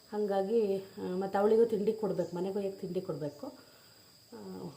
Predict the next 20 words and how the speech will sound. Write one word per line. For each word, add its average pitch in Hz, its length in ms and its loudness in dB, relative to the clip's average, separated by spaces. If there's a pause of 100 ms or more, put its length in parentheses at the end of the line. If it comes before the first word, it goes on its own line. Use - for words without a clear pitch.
(120)
ಉಪ್ಪಿಟ್ಟು 240 360 6
ಮಾಡ್ತೀನಿ, 196 360 -2
ಅವಳಿಗೆ 196 300 4
ಒಂಚೂರು 175 240 -4
ಚಿತ್ರಾನ್ನ 190 300 -4
ಮಾಡ್ಕೊಡ್ತೀನಿ 185 600 -4
ಅಂತಿದ್ರು. 143 440 -6
ಎಂತ 139 340 -12
ಮಾಡ್ತಾರೆ 131 380 -12
ನನಗೂ 131 220 -10
ಗೊತ್ತಿಲ್ಲ, 127 460 -14 (360)
ಇನ್ನೂ 196 280 4
ಏನೋ 185 240 4
ನಾವು 156 300 -2
ಡಿಸೈಡ್ 156 360 -4
ಮಾಡಿಲ್ಲ. 139 400 -6 (2500)
ಏನಾಗಿದೆ 196 400 2
ಅಂದರೆ, 185 240 0
ನಿನ್ನೆ 185 300 0
ರಾತ್ರಿ 175 420 0